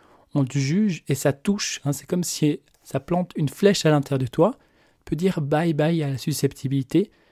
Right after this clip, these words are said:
parce que dès lors où tu te libères du rejet, tu libères ces parts de toi qui se sentent nulles, qui se sentent incapables. Et les choses vont pouvoir couler plus facilement,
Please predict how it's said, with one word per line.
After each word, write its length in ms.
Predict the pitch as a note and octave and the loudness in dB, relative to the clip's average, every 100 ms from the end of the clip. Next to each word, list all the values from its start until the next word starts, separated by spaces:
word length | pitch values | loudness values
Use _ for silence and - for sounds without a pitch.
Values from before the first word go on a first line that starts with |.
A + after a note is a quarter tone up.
| _ - | _ -6
parce 220 | B2+ - | -6 -2
que 220 | D3 C3+ | 0 0
dès 140 | C#3 C#3 | 0 2
lors 200 | E3+ D3+ | 4 2
où 40 | |
tu 120 | - | -2
te 40 | - | -6
libères 300 | D3+ D#3 D3 | -2 0 0
du 120 | C3 | 0
rejet, 380 | B2+ B2 D3+ - _ _ _ _ _ _ _ _ _ _ _ | 0 0 0 -4 _ _ _ _ _ _ _ _ _ _ _
tu 320 | - - F3+ - - | -12 -6 -6 -8 -4
libères 420 | D#3 D#3+ D#3+ - | -2 2 0 0
ces 180 | - C#3 | -6 -6
parts 280 | - D3 | 0 0
de 100 | C#3 | 2
toi 440 | C3 - C3 D3+ - _ _ _ _ _ - | -2 0 0 0 -6 _ _ _ _ _ -8
qui 100 | D#3 | -4
se 140 | D3+ | -4
sentent 420 | - D3 C#3 - _ _ _ | -2 -2 -2 -8 _ _ _
nulles, 640 | C#3 C#3+ D3+ E3+ D3 A2 - _ _ _ _ _ _ | 2 4 6 4 4 -2 -10 _ _ _ _ _ _
qui 140 | - D3 | -6 -6
se 200 | - C#3 | -2 -4
sentent 500 | - D3+ D3 - - _ _ _ _ _ | 0 0 0 -4 -20 _ _ _ _ _
incapables. 680 | E3 D#3 D3 C3+ B2 A2+ - _ _ _ _ _ _ _ _ - | -2 0 -2 0 -2 -2 -12 _ _ _ _ _ _ _ _ 2
Et 80 | |
les 100 | D#3 | 2
choses 280 | C#3 G3+ G#3+ | 6 6 4
vont 160 | E3+ D#3+ | 2 0
pouvoir 340 | D#3+ F3+ F3+ | 2 2 2
couler 260 | - F#3+ G3 | -2 0 0
plus 200 | - F#3 | -2 -2
facilement, 520 | D#3+ - D#3+ D#3 G3+ | 0 2 4 4 0